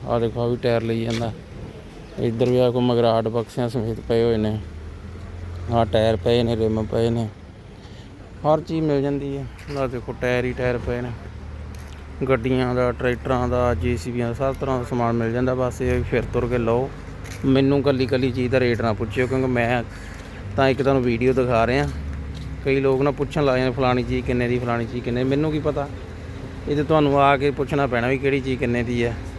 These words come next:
ਮੈਂ ਤਾਂ ਤੁਹਾਨੂੰ ਇੰਨਾ ਦਿਖਾ ਸਕਦਾ ਇੱਥੇ ਕਿਹੜੀ ਚੀਜ਼ ਮਿਲਦੀ ਹੈ, ਠੀਕ ਹੈ ਜੀ। ਤੇ ਆਹ ਪਤਾ ਨਹੀਂ ਕੀ ਪਏ ਨੇ, ਏ ਸੀ ਊ ਸੀ ਦੇ ਪੁਰਾਣੇ ਵੱਡੇ ਉਹ ਪਏ ਨੇ, ਜਿਹੜੇ ਵੱਡੇ ਮਾਲਾਂ ਮੂਲਾਂ 'ਚ ਲੱਗਦੇ ਨੇ।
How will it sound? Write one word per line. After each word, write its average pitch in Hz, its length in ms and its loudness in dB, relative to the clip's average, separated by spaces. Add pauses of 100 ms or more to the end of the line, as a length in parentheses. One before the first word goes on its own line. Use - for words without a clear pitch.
(420)
ਮੈਂ 139 120 6
ਤਾਂ 151 80 6
ਤੁਹਾਨੂੰ 160 200 4
ਇੰਨਾ 151 200 6
ਦਿਖਾ 143 280 6
ਸਕਦਾ 143 240 2
ਇੱਥੇ 160 140 0
ਕਿਹੜੀ 156 260 2
ਚੀਜ਼ 156 160 -2
ਮਿਲਦੀ 120 460 0
ਹੈ, 107 120 0 (760)
ਠੀਕ 143 160 2
ਹੈ 185 80 8
ਜੀ। 175 60 4 (1080)
ਤੇ - 100 -10
ਆਹ 170 160 4
ਪਤਾ 139 160 2
ਨਹੀਂ 110 140 0
ਕੀ 123 160 -4
ਪਏ 127 260 2
ਨੇ, 127 180 0 (760)
ਏ 147 140 2
ਸੀ 156 140 0
ਊ 151 100 0
ਸੀ 160 160 -2
ਦੇ 156 100 2
ਪੁਰਾਣੇ 143 360 2
ਵੱਡੇ 139 300 2
ਉਹ 139 100 4
ਪਏ 120 240 2
ਨੇ, 131 120 2
ਜਿਹੜੇ 131 200 2
ਵੱਡੇ 127 380 2 (340)
ਮਾਲਾਂ 123 300 4
ਮੂਲਾਂ 123 280 2
'ਚ 120 40 0
ਲੱਗਦੇ 117 340 2
ਨੇ। 120 140 2